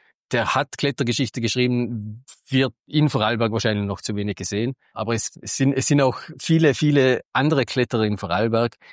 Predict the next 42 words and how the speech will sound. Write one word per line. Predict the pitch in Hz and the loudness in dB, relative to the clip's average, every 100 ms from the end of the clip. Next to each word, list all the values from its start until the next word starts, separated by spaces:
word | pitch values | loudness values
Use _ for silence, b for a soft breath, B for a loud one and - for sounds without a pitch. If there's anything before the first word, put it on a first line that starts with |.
| B - | B -4
die | 107 | -2
jetzt | 98 - | 0 0
nicht | 113 113 - | 0 0 -4
Öffentlichkeit | 139 127 123 110 - 92 | -6 0 0 0 -2 -4
haben, | - 85 101 98 | -2 -2 -4 -2
wie | 92 90 | -2 0
ein | 87 | 0
Beat | 95 90 | 0 -2
Kammerlander, | - 101 131 113 110 110 B B B - | -2 -4 0 0 0 -2 B B B -8
und | 101 95 92 - | -4 -4 -4 -4
die | |
man | 95 90 | -2 -2
ruhig | 90 95 | -2 0
auch, | 78 87 - | 0 -2 -6
äh, | 73 73 78 90 _ _ _ _ _ | -6 -6 -6 -12 _ _ _ _ _
porträtieren | - 90 - - 95 92 | -10 -8 -10 -8 -8 -8
kann. | - 82 82 | -6 -6 -4
Wir | 101 | -2
haben | 113 131 110 | -2 0 -2
Beat | - 123 | 0 0
auch | 117 107 | 0 -2
geredet | 113 107 135 147 - B B B B | -2 0 0 -4 -8 B B B B
und | - 107 110 107 98 | -2 2 4 2 2
er | 107 101 | 0 0
wäre | 107 101 | 0 0
eigentlich | 113 123 120 | -2 -2 2
auch | 110 | 2
am | 110 | 2
Anfang | 101 107 113 | 0 0 0
mit | 104 104 | 0 -2
dabei | 90 107 | -2 0
gewesen | 120 104 107 107 | 0 0 0 0
und | 95 | -2
hat | 90 92 | -4 -4
dann | 90 | -4
aber, | 82 82 - _ _ _ _ | -4 -6 -10 _ _ _ _
äh, | 85 85 | -6 -6
beschlossen, | 82 90 - 90 | -6 -6 -6 -8
doch | 80 | -8
nicht | 80 80 | -10 -12
mitzumachen, | - - - - _ | -14 -14 -14 -18 _
ja. | - | -20